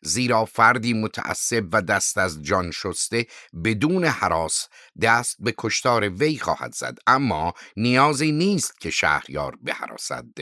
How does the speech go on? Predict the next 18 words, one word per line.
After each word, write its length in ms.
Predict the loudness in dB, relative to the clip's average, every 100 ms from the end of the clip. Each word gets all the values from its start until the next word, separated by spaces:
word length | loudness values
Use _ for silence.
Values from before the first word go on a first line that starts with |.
| -16 -20 -10
چون 360 | -2 0 2 -2 -6 -10
چنین 380 | -4 0 0 -2 -2
اقداماتی 640 | -2 0 0 0 -4 -8 -4
بسیار 680 | -2 -2 0 2 2 2 -2
نادر 420 | -2 -2 -2 -8
است. 440 | -8 -10 -10 -12 _ _ _ _ -4
از 180 | -2 0
این 120 | 2
رو 160 | 0 0 -14 _
پادشاه 560 | 0 0 2 4 4 4
باید 320 | 0 2 2
از 140 | 0 0
هر 180 | -2
گونه 240 | 0 0 0
آسیب 420 | 0 -2 -2 -4
جدی 480 | -4 -4 -4 -4 -2
به 100 | 0
نزدیکان 840 | 0 -2 -4 -6 -4 -2 -2 -6